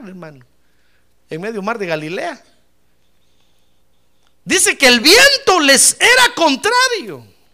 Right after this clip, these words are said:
Mire, mire los problemas que les empezaron a venir. Dice que estaban cansados y fatigados. Dice, dice ahí el verso cuarenta y ocho que el Señor los vio remar fatigados,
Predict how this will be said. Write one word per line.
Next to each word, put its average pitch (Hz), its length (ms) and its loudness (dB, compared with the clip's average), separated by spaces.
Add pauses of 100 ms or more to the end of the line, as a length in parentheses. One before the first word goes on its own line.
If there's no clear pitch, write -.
(1900)
Mire, 403 340 -10
mire 277 220 -8
los 240 160 -2
problemas 233 380 0
que 214 100 -6
les 180 200 -4
empezaron 214 380 -4
a 196 60 2
venir. 196 460 -4 (720)
Dice 285 260 -2
que 233 80 -2
estaban 262 420 0
cansados 330 1000 2
y 311 80 0
fatigados. 269 760 2
Dice, 262 340 -2
dice 262 320 -4
ahí 269 120 2
el 254 140 -2
verso 262 340 -2
cuarenta 190 420 -4
y 208 40 0
ocho 254 340 -2 (300)
que - 80 -4
el 185 100 -2
Señor 220 420 -2
los 202 220 -2
vio 240 180 0
remar 247 640 0 (120)
fatigados, 302 1700 0